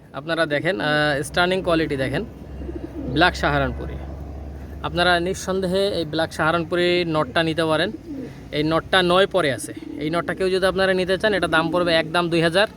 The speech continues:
কোনো দামাদামির অপশন নাই। ঠিক আছে? এর একটু, আহ, স্টার্নিংটা দেখেন ভাই,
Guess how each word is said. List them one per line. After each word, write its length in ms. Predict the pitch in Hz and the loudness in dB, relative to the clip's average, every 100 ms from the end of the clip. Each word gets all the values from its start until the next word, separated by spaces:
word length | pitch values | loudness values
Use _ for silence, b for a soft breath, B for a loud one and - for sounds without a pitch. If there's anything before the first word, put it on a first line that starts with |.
| B B B B B - - | B B B B B -6 -2
কোনো 280 | 175 196 | 2 4
দামাদামির 640 | 170 160 170 175 175 175 175 | 4 4 4 2 2 2 2
অপশন 360 | 151 - 170 | 0 -2 -4
নাই। 240 | 165 113 98 - - - - - - | -2 -4 -6 -8 -8 -8 -10 -12 -8
ঠিক 100 | 196 | -6
আছে? 180 | 190 135 - - B B B B - | -6 -8 -12 -16 B B B B -6
এর 180 | 147 156 | 0 2
একটু, 380 | 156 180 180 - | 2 2 2 0
আহ, 320 | 165 147 151 | -2 0 0
স্টার্নিংটা 480 | - 226 233 226 196 | 2 4 4 2 2
দেখেন 280 | - 165 | 2 0
ভাই, 140 | 143 | -2